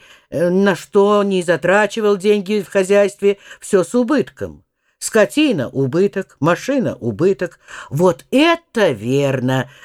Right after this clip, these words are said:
засмеявшись даже от удовольствия, подтвердил помещик с седыми усами. "И я не один", — продолжал Левин. "Я сошлюсь на всех хозяев, ведущих рационально дело. Все, за редкими исключениями,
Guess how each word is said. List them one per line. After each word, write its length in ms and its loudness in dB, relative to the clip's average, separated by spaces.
засмеявшись 840 -2
даже 300 -2
от 140 -6
удовольствия, 640 0
подтвердил 680 0
помещик 720 -4
с 80 -10
седыми 480 -4
усами. 600 -8
"И 60 -2
я 340 0
не 140 0
один", — 480 0
продолжал 580 -4
Левин. 440 -6
"Я 300 2
сошлюсь 640 -2
на 160 0
всех 400 0
хозяев, 760 -2
ведущих 580 -2
рационально 600 -2
дело. 300 -8
Все, 380 2
за 180 2
редкими 480 0
исключениями, 840 0